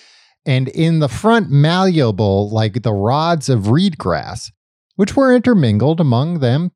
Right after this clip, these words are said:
two big rods, <laughs> one on the right, the other on the left. And within the small and big rods, there were three, also four, and more globes. Now it's here where it's again, that's kinda hard to picture, but it starts getting interesting here.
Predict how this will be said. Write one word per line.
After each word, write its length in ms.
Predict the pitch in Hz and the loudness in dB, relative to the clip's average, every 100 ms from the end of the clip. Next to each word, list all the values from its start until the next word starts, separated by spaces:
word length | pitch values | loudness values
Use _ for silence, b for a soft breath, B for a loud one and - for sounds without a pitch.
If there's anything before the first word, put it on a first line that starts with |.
| - | -6
two 440 | - 196 202 175 - _ _ | 0 2 0 -4 -14 _ _
big 180 | 147 151 | -4 -2
rods, 520 | 131 90 92 113 110 | 0 0 0 -2 -2
<laughs> 60 | 123 | -4
one 200 | 107 127 | -2 0
on 100 | 175 - | -2 0
the 160 | 151 127 | -2 0
right, 260 | 113 139 | -2 -2
the 120 | - 107 | 0 0
other 200 | 107 170 | 2 0
on 100 | 165 | 2
the 100 | 151 | 0
left. 260 | 92 92 _ _ _ | 0 -4 _ _ _
And 120 | 147 143 | 0 0
within 300 | 160 220 240 | 2 0 2
the 100 | 220 | 0
small 400 | - 170 185 185 | 0 0 2 0
and 120 | 151 | 0
big 180 | 147 131 | 0 0
rods, 380 | 135 139 120 | 0 -2 -2
there 100 | 127 | -2
were 380 | 107 104 101 104 _ _ | 0 0 0 -4 _ _
three, 520 | - - 196 240 254 - - | -6 2 2 2 -2 -6 -2
also 360 | 143 151 185 | -2 0 0
four, 580 | - - 165 110 101 107 - | 0 -2 2 2 0 -2 -2
and 200 | 135 135 | 0 2
more 300 | 135 139 120 | 2 0 0
globes. 720 | 110 110 101 82 - - - _ _ | 0 0 0 -4 -12 -20 -20 _ _
Now 260 | 135 160 170 | -4 -2 0
it's 100 | 165 | 0
here 180 | 156 143 | 0 0
where 220 | 127 120 | 2 0
it's 240 | 117 - _ _ _ _ | -2 -8 _ _ _ _
again, 480 | 185 185 143 165 143 | -4 -2 0 0 0
that's 220 | 147 156 | 0 -2
kinda 200 | - 165 | -2 0
hard 220 | 143 143 113 | 0 0 -4
to 40 | |
picture, 400 | 104 101 - 90 | -4 -4 -4 -6
but 220 | 78 120 | -4 -2
it 100 | 139 | -2
starts 280 | - 165 143 | 0 -2 0
getting 180 | 143 110 | -2 0
interesting 500 | 101 85 78 - 73 | 0 -2 -8 -10 -14
here. 140 | 76 | -18